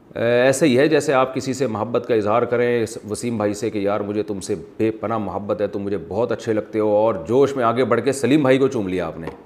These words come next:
तो वसीम कहेगा मोहब्बत मुझसे, चूम सलीम को रहे हो। तो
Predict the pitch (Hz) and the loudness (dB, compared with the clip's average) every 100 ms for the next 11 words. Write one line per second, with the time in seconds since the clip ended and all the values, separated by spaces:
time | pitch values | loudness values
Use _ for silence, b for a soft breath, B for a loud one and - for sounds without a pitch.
0 | - - - - 104 104 123 151 120 110 | -20 -20 -20 -6 -4 -2 -2 0 2 2
1 | 131 131 101 113 117 98 - 139 143 120 | 2 0 -2 -2 -2 -4 0 2 2 -4
2 | 117 107 98 95 101 95 92 - b b | -6 -4 -4 -2 -2 -2 -4 -10 b b
3 | b b b b b b _ _ - | b b b b b b _ _ 6